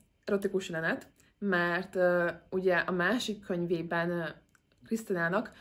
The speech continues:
ott nem volt, de elég jól fel volt vezetve egy ilyen rész. Értitek, hogy értem? És én az ilyenektől mindig félek, mert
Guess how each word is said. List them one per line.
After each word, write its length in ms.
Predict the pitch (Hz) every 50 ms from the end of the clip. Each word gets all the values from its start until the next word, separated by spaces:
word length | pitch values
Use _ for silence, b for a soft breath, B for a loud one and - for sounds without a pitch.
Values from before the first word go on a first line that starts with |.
| B B B B B
ott 220 | B 190 180 185 -
nem 420 | 214 202 202 226 247 240 196 175
volt, 400 | 196 170 175 185 214 277 254 208
de 200 | 196 220 208 -
elég 320 | - 208 226 220 208 196 202
jól 180 | 190 175 175
fel 240 | 175 - 175 156 156
volt 180 | 165 156 156 156
vezetve 380 | 156 165 160 135 - - 175
egy 140 | 151 151 170
ilyen 240 | 143 165 170 170 -
rész. 340 | 165 147 - - - - -
Értitek, 380 | - 180 180 175 170 170 170 -
hogy 160 | 190 175 156
értem? 380 | 147 151 - - 156 139 156 170 B B B B B B B B
És 260 | - 196 180 185 190
én 140 | - - 202
az 60 | 196
ilyenektől 280 | 220 262 311 302 - 233
mindig 240 | 240 277 269 285 -
félek, 560 | - - - 208 202 185 185 185 185 - - -
mert 640 | 208 208 196 196 185 180 180 180 180 214 - -